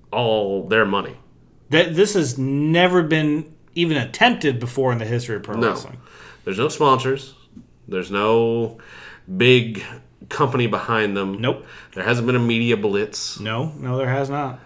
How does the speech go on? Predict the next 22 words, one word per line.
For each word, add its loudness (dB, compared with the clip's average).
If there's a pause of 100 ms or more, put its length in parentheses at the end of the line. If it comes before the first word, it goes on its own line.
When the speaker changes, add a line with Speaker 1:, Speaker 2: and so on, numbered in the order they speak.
(200)
Speaker 1:
It's -2
just 2
been 4
Speaker 2:
Un-, 2
unless 4
you 0
consider 0 (180)
Twi-, 0 (240)
Twitter -6 (760)
media. -2 (180)
Speaker 1:
It's 6
a 6
platform. 0
Speaker 2:
It's, -2
it's 2
a 0
platform, 4 (100)
not 4
a 2
marketing -2
tool. -2
Speaker 1:
Correct. -4